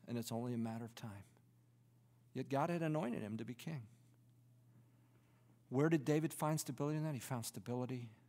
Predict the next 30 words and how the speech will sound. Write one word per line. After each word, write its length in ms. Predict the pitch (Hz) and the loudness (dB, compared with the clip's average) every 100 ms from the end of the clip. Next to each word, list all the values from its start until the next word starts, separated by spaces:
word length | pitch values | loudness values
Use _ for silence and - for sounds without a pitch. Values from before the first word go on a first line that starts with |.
| - | -8
in 100 | 110 | -6
God. 300 | 113 107 101 - - - - - | -6 -10 -14 -18 -20 -20 -18 4
So 100 | 170 | 10
we 80 | |
ask 200 | 170 165 | 12 12
this 120 | 151 - | 6 -2
question, 680 | - 196 180 - 143 113 - - - - - | 2 4 4 4 2 0 -4 -16 -20 -20 0
where 140 | 156 170 | 6 6
can 140 | 185 | 8
we 80 | 165 | 6
find 260 | 170 151 | 8 6
stability 420 | 139 131 156 165 131 | 6 2 4 6 6
when 160 | 127 | 4
life 260 | 131 139 - | 4 4 2
is 220 | 113 - | -4 -6
unstable? 540 | 139 127 - 131 139 98 - - _ - _ _ _ _ _ _ _ _ - | -4 -2 -2 -4 -6 -10 -18 -20 _ -20 _ _ _ _ _ _ _ _ -4
Here. 160 | 135 104 - - - - - | -4 -4 -10 -20 -20 -20 -18
Stability 340 | - 151 185 170 | -4 8 10 10
is 80 | 139 | 10
found 300 | 165 170 156 | 12 12 12
in 80 | |
trusting 480 | 123 - 139 - 170 | 6 6 6 8 2
the 60 | 135 | 2
certainty 440 | - 185 160 143 | 2 2 2 2
of 140 | 135 117 | 0 4
God's 280 | 139 151 | 6 6
provision 480 | - 147 127 151 123 | 4 -2 0 0 0
for 200 | 110 127 | -4 -4
his 120 | 120 | -6
people. 320 | - 135 - | -6 -8 -8